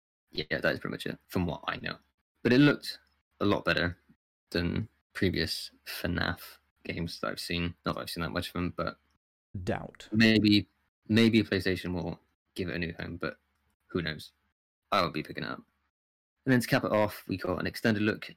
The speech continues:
Speaker 1: at the Demon's Souls remaster, uh, an announcement of the P S Plus collection for P S five, where if you're a P S Plus subscriber, you get free access to a bunch of new games when the P S five launches, which is pretty cool. And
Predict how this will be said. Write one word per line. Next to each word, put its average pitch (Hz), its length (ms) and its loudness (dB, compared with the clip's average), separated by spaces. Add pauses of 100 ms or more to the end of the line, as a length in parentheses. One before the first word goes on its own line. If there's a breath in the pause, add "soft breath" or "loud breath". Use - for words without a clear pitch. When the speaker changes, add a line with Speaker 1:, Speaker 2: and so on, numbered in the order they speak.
Speaker 1:
at 95 120 -2
the 95 120 -4
Demon's 107 600 4
Souls 95 380 0
remaster, 98 680 -2 (680)
uh, - 240 -4
an 92 100 0
announcement 95 500 0
of 90 120 -8
the 87 140 -10
P - 180 0
S 104 140 0
Plus 113 260 -4
collection 120 480 -4 (720)
for - 80 -18
P 95 120 -2
S 90 120 -2
five, 92 320 0
where 85 340 0 (300)
if - 120 -12
you're - 100 -4
a - 40 -16
P 101 160 0
S - 340 -4
Plus - 380 -6 (120)
subscriber, - 560 -2
you 87 140 -2
get - 140 -8
free 98 160 2
access - 360 -4
to 82 360 -6
a - 580 -20
bunch 92 180 -2
of - 60 -12
new 87 80 -4
games 90 280 0
when 87 80 -2
the 87 60 -4
P 95 120 -4
S 87 100 -2
five 87 200 -2
launches, 120 480 -2
which 127 120 -16
is - 40 -16
pretty - 180 -4
cool. 147 220 0 (760)
And 87 580 0